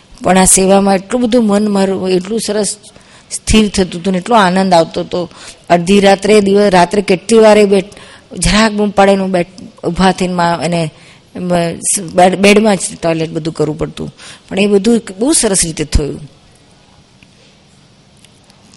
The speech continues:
ત્યારે મધરની પણ આંતળી થડી હતી. એને કહ્યું કે, "હા, સા મારી દીકરીએ મારું જે ચાકરી તો કરી." અને, અને ખબર એના આશીષ હશે. અને આ સેવા કરવાનું આખું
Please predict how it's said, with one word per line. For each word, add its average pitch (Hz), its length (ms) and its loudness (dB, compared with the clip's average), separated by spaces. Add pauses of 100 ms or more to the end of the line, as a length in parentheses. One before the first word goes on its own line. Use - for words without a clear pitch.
(920)
ત્યારે 196 320 4
મધરની 185 440 2
પણ 202 200 2
આંતળી 156 360 2
થડી 147 340 -2
હતી. 151 220 -6
એને 147 220 -2
કહ્યું 156 160 -8
કે, 156 100 -6
"હા, 147 220 -2
સા 139 260 -2
મારી 156 300 -6
દીકરીએ 147 380 -6
મારું 147 320 -6
જે 147 200 -6 (220)
ચાકરી 147 320 -4
તો 139 140 -12
કરી." 147 280 -6 (920)
અને, 175 140 -6
અને 170 280 -6
ખબર 202 260 2
એના 180 300 4
આશીષ 160 380 0
હશે. 165 380 0 (300)
અને 175 180 2
આ 180 80 6
સેવા 180 420 4
કરવાનું 185 640 2
આખું 175 420 -2